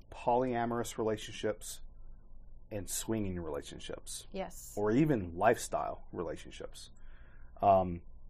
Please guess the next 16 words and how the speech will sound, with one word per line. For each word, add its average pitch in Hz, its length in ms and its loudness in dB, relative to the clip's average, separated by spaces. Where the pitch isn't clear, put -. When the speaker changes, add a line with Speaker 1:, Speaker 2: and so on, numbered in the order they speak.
Speaker 1:
a-, 120 220 -4
and 113 100 2
I 120 40 8
wanna 127 220 8
pause 120 360 8
on 95 60 -2
that 95 160 -4
real 90 140 -2
fast. - 340 -2
So 117 260 6
the 120 140 2
lifestyle 110 1040 6
is 123 200 4
a 104 120 6
general 127 640 4
term 110 640 0